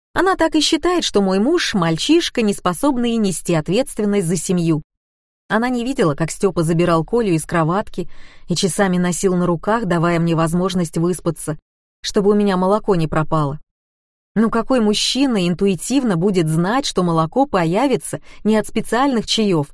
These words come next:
а от того, что мать ребенка будет высыпаться? Ну вот, пожалуйста.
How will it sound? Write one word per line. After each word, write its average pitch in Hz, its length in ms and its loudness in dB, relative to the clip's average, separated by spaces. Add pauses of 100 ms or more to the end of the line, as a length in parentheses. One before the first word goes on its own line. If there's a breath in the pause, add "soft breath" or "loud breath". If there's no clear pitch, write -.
(220 soft breath)
а 180 100 2
от 165 80 -2
того, 202 240 0
что - 180 -2
мать 196 280 0
ребенка 180 480 0
будет 196 280 0
высыпаться? 202 720 -2 (1120)
Ну 392 120 4
вот, 330 180 2
пожалуйста. 208 680 0